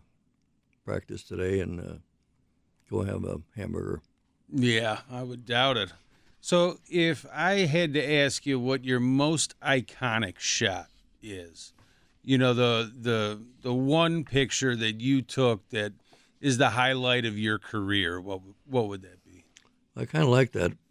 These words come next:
Speaker 1: Butkus trying to block, um, a field goal against the Packers. And, uh, I've got a shot that, uh, you have to see a large print of it to do it justice, but, uh,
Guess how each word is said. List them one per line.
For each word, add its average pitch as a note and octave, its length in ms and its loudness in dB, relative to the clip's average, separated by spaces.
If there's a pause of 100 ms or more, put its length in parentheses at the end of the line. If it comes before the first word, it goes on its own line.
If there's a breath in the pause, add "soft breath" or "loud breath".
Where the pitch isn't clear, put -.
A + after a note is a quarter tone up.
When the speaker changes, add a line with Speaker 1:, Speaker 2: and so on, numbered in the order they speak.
Speaker 1:
Butkus A#2 680 -2
trying G#2+ 240 -2
to G#2 80 -2
block, G#2 500 -2
um, F2+ 320 -10 (500)
a F#2 60 -16
field G2+ 300 0
goal F2 260 -8 (880)
against G2 440 -8
the G2+ 60 -12
Packers. G2 500 -8 (760)
And, G#2 340 -2
uh, G2+ 380 2
I've A2+ 140 -8
got D#3 160 0
a A#2 80 4
shot A#2 380 2 (380)
that, - 200 -6 (420)
uh, - 420 -14 (420)
you G2+ 120 -8
have A2+ 140 -4
to - 80 -12
see - 160 -8
a G2 100 2
large G#2 380 0
print G#2+ 220 0
of F#2 80 -4
it F2+ 180 -6 (320)
to F#2+ 120 -8
do G#2 220 -2
it - 100 0
justice, G2 640 -2
but, F#2 200 -6 (160)
uh, F#2 180 -6